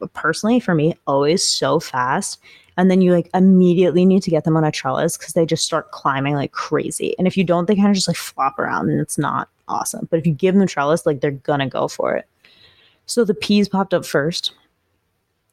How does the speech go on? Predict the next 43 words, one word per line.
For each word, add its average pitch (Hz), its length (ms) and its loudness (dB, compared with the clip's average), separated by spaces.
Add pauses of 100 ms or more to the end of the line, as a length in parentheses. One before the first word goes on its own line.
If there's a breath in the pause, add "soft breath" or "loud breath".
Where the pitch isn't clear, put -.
(200)
started 165 400 -2
climbing, 160 440 0
got 156 180 -4
to, 156 80 0
like, 147 180 2
a 165 60 0
good 151 300 0
spot 139 360 0
on - 80 -4
the 160 80 2
trellis 151 480 -2
and - 180 0
started 143 340 -4
flowering 170 760 0
and 170 120 -2
producing, 160 540 0
which 147 140 -4
was 123 100 -8
awesome. 143 640 -2
But 151 140 -4
then 135 260 -4
cucumbers, 175 640 0
same 160 240 0
thing. 190 380 0
Once 160 260 -4
those 196 260 2
come 170 200 -2
out 147 320 0 (420 soft breath)
and 170 80 0
once 170 160 0
they 151 120 0
get 143 220 -2
themselves 165 400 -2
going, 151 300 -2
like, 156 220 -2
they 139 140 -2 (100)
go 139 200 -2
for - 260 -4
it. - 200 -6 (260)
And 185 100 2
eventually 180 800 2
the 170 140 0
cucumber, 165 840 0